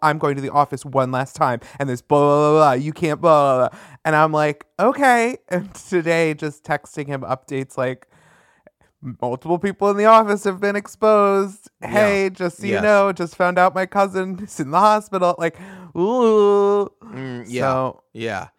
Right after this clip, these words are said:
Speaker 2: No, it's, it's, it's happened, uh, ba-, it literally, like, almost overnight.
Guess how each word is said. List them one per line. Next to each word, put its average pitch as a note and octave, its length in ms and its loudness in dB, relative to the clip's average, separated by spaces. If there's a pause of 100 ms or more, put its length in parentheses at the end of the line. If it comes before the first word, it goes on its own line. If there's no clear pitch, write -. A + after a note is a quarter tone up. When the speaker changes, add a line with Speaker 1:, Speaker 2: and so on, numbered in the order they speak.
(140)
Speaker 2:
No, D#3 180 -2
it's, - 320 -8
it's, E3+ 280 -10
it's D#3+ 340 -10
happened, C3 540 -4
uh, B2 100 -10
ba-, C3 340 -6
it C#3 80 -8
literally, C#3 420 -4
like, G2+ 200 -8
almost F#2+ 320 -10
overnight. E2 520 -16